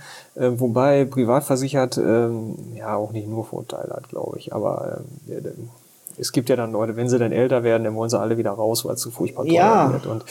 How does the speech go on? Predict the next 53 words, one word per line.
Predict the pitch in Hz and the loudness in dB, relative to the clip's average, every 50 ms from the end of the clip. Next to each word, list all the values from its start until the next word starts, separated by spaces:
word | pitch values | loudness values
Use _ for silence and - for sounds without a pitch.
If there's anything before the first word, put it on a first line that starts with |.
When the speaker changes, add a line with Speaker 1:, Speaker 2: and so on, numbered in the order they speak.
| - | -2
Speaker 2:
das, | - 143 - - - | -2 -2 -2 0 0
äh, | - 127 151 151 | 2 4 6 6
Speaker 1:
weil | 143 120 | 6 4
manche | 120 131 123 117 135 | 4 2 4 2 2
Behandlungen | 117 110 120 113 120 123 123 120 120 117 | 2 4 4 4 4 4 4 2 2 2
nicht, | 117 113 117 - - 131 - - | 2 0 0 -4 -10 -14 -12 -6
weiß | 123 113 104 - 113 | -6 -4 -4 -4 -4
ich | 101 | -6
nicht, | 104 104 104 127 135 | -8 -10 -12 -2 2
dann | 180 175 | 2 4
Speaker 2:
Genau. | 165 151 139 | 4 4 4
Speaker 1:
wird | 135 123 110 | 4 2 2
mal | 110 107 | 2 2
was | 110 107 - | 2 0 0
nicht | 120 120 117 120 | 0 0 0 0
bezahlt | 123 - - - 98 104 104 104 - | -2 -2 -2 -2 -2 -2 -2 -4 -6
oder | - - - - | -6 -6 -6 -6
ich | 117 117 - | -4 -4 -4
hab | - - | -6 -6
keine | - - - - 50 | -6 -8 -6 -8 -8
Ahnung, | 50 - - - | -10 -10 -10 -6
ne? | - - | -2 2
Speaker 2:
Da | - - | 4 6
Speaker 1:
Aber | 156 - - 113 110 | 6 6 6 6 4
Speaker 2:
muss, | - - - - - | 2 -2 -6 -8 -2
da | - 165 156 | 2 4 6
muss | 160 170 175 170 - | 6 6 4 4 2
man | 202 190 185 | 2 4 6
ja | 180 175 170 | 6 6 4
vor | 170 - - 175 180 190 185 | 2 0 2 4 6 6 6
seinem | 180 190 180 175 175 175 165 | 6 4 4 4 4 4 2
fünfundfünfzigsten | 170 - 196 190 190 190 190 - 202 190 185 180 - - - 170 170 - - 175 165 | 0 2 2 4 4 4 2 2 2 2 2 2 0 -2 -2 -4 -2 0 0 2 6
Lebensjahr | 170 170 175 185 180 180 - 190 180 165 | 6 6 6 4 2 2 2 2 4 4
wieder | 165 170 165 160 151 156 156 156 151 - - - - - - _ _ 160 | 4 4 6 6 6 6 4 2 0 -6 -14 -20 -20 -20 -20 _ _ 2
raus | 160 180 202 196 - - | 4 4 4 4 2 2
sein, | 180 185 185 202 226 247 247 240 - - | 4 6 6 6 6 6 4 2 -2 -4
wenn | 185 175 165 160 | -2 0 2 2
es | 160 156 - | 2 2 0
überhaupt | 160 160 165 156 143 | 0 2 4 6 6
Speaker 1:
Ja. | - 117 117 | 6 6 4
Speaker 2:
geht. | 120 165 175 196 233 - - - - - _ _ _ _ _ _ _ _ _ _ _ | 4 6 6 6 6 4 0 -8 -18 -20 _ _ _ _ _ _ _ _ _ _ _
Speaker 1:
Wenn's | 160 160 170 175 175 - | 4 6 6 6 6 6
Speaker 2:
Sonst, | |
Speaker 1:
überhaupt | 120 117 120 139 143 143 143 | 4 6 6 4 4 0 -4
geht, | 139 139 135 143 - 127 131 - - - | -8 -8 -8 -10 -12 -14 -16 -14 -4 0
ja. | 202 175 156 147 143 | 4 4 6 4 4
Speaker 2:
ja, | 143 143 | 2 4
sonst | 165 170 170 165 - - - | 4 4 4 2 -2 -2 2
zahlt | 185 170 170 170 175 | 4 6 6 4 4
man | 185 175 175 175 170 | 4 4 4 4 6
bis, | 170 180 180 180 - - - | 4 4 2 2 -2 -4 0
äh, | - | 2
an | 170 165 165 165 165 165 165 | 4 6 6 6 6 4 2